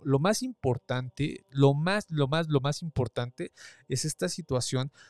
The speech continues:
de que pienses, eh, que la voluntad,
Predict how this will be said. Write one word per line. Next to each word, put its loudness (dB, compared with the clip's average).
de -2
que 0
pienses, -4
eh, -4
que 0
la 2
voluntad, 0